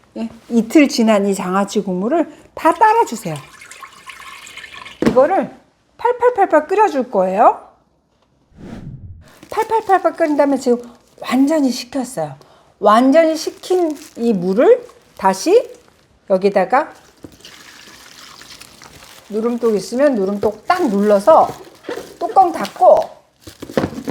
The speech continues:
냉장고에 보관하시면 일 년 내내 즐기실 수가 있습니다.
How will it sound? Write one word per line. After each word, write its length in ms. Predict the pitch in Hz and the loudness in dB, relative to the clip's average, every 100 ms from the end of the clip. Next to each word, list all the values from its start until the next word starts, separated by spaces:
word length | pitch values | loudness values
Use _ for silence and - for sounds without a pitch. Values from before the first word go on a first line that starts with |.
| - | 0
냉장고에 880 | 226 294 311 339 330 294 294 285 277 | 2 4 4 4 2 2 4 4 4
보관하시면 1160 | 226 214 247 233 - 254 - 240 349 233 - | 0 4 2 2 -6 -10 -8 0 0 0 -6
일 260 | 240 254 320 | -6 -2 4
년 240 | 359 339 | 4 2
내내 480 | 247 240 - - 339 | -2 -8 -10 -6 -6
즐기실 460 | - 226 208 202 196 | -4 -6 -6 -6 -10
수가 240 | 196 196 | -10 -10
있습니다. 480 | 175 - 165 - - | -10 -12 -16 -10 -10